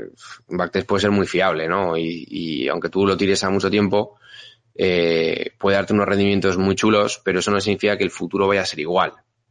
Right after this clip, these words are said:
¿vale? Y esto lo digo sobre todo, y lo estaréis pensando, que es por la gente que tiene mucha renta fija en cartera. Eh, mucha gente tenía renta fija porque según los backtests,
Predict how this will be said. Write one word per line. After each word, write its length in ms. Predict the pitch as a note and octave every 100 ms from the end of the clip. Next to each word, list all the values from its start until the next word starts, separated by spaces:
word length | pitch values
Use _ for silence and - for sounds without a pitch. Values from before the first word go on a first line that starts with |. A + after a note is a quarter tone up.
| _
¿vale? 180 | - F#2 _ _
Y 100 | G2+
esto 160 | F#2 G2+
lo 60 | G2+
digo 160 | G2
sobre 160 | G2 G2
todo, 340 | G2+ G2 - _ _ _ _ _ -
y 60 |
lo 60 | F#2
estaréis 260 | - E2+
pensando, 420 | - E2+ G2 F#2 E2+
que 60 |
es 200 | F2 - _ - - _ _
por 120 | -
la 80 | F2
gente 220 | - F2
que 40 | F2+
tiene 220 | F#2 G2 -
mucha 300 | G#2 G#2 E2
renta 240 | F2 E2+
fija 240 | - E2 D#2+
en 60 |
cartera. 440 | - - E2+ E2 - _ - - _ -
Eh, 240 | F#2 F2
mucha 180 | E2+ F#2
gente 380 | F#2 F2+ D#2 - -
tenía 220 | E2+ F2+
renta 240 | F#2 F2+ F2+
fija 380 | A2+ G2 E2 D#2+
porque 240 | E2+ D#2+
según 240 | E2+ F2+
los 100 | F#2
backtests, 680 | F2 F2+ - G2+ - - -